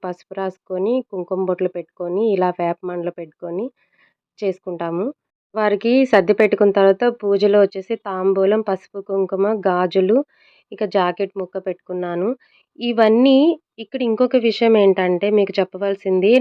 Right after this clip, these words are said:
నా పెళ్ళయి ఇరవై తొమ్మిది సంవత్సరాలు. ఈ ఇరవై తొమ్మిది సంవత్సరాల్లో నేను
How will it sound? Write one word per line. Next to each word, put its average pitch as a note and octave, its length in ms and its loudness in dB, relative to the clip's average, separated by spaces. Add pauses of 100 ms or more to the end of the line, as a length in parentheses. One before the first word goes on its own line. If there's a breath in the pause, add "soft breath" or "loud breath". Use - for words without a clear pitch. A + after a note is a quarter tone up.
నా F#3+ 80 4 (160)
పెళ్ళయి G3+ 480 0 (140)
ఇరవై G3 260 6 (120)
తొమ్మిది F#3 340 4 (120)
సంవత్సరాలు. F#3+ 720 2 (460 soft breath)
ఈ A3+ 100 -6 (160)
ఇరవై A3 240 6 (100)
తొమ్మిది A3 360 4 (100)
సంవత్సరాల్లో A3+ 680 4 (100)
నేను A3+ 160 6